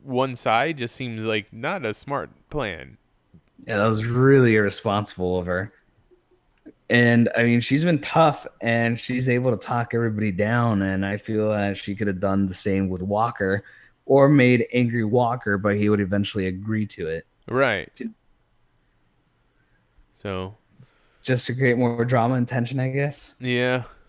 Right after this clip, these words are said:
Speaker 1: yeah, probably.
Speaker 2: <laughs>
Speaker 1: And that's, that's, that's another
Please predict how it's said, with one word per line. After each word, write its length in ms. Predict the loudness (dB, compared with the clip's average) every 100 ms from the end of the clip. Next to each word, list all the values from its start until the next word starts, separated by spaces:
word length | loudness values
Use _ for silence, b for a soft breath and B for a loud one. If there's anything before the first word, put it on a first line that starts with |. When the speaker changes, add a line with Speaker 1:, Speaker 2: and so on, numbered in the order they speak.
| b
Speaker 1:
yeah, 340 | -8 -6 -6
probably. 680 | -4 0 0 0 -6 -6 -8 -10 _ _ _ _ _ _ _
Speaker 2:
<laughs> 280 | -16 -16 -10
Speaker 1:
And 160 | -6 0
that's, 180 | 0 -2
that's, 380 | -2 -2 -2
that's 320 | -2 0 0 -2
another 500 | 0 2 2 0